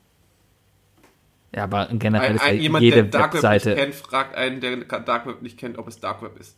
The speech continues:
Speaker 1: Aber generell, ja, das, das müsste man sich noch, ich würd's im Premium-Modell irgendwie sehen, dass diese Webseite auch außerhalb des Friedhofes erreichbar wäre.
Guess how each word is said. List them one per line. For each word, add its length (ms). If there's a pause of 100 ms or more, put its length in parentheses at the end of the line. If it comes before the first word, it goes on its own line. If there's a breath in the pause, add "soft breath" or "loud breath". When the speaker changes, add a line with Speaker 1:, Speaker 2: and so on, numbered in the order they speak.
(220 soft breath)
Speaker 1:
Aber 200
generell, 600
ja, 120
das, 200
das 220
müsste 340
man 120
sich 200
noch, 180
ich 240
würd's 220
im 120
Premium-Modell 720
irgendwie 300
sehen, 220
dass 140
diese 260
Webseite 680
auch 360
außerhalb 440
des 140
Friedhofes 500
erreichbar 540
wäre. 300